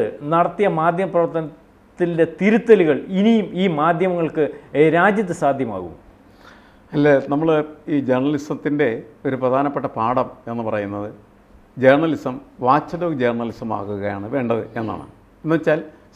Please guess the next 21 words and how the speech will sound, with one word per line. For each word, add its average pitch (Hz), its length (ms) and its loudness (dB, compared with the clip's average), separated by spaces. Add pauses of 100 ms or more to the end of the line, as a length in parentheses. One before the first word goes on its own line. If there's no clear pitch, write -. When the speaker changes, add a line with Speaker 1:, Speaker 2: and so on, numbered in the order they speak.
Speaker 2:
സമൂഹത്തിൻ്റെ 147 600 -2 (360)
ഒരു 135 140 4 (460)
കാവൽപ്പട്ടി 147 640 0 (180)
എന്ന 123 140 -2 (100)
നിലക്ക് 104 320 -4 (400)
സമൂഹത്തിനെ 131 520 -2
കാത്തു 143 260 -4 (100)
സംരക്ഷിക്കുന്നതിന് 127 760 -4
വേണ്ടിയിട്ട് 110 320 -8 (320)
പ്രവർത്തിക്കുന്ന 127 520 -4
ഒരു 127 120 -12
സംവിധാനമായി 117 600 -6
ഇത് 110 60 -10 (100)
മാറണം 110 280 -4 (160)
എന്നുള്ളതാണ്. 101 340 -10 (680)
ഏഹ്, - 120 0 (200)
നമ്മളീ 202 240 2 (100)
പറയുന്ന 196 420 2
തരത്തിൽ 180 300 0 (100)
ഇത് 185 140 -2 (160)
ബിസിനസ്സായി 190 520 0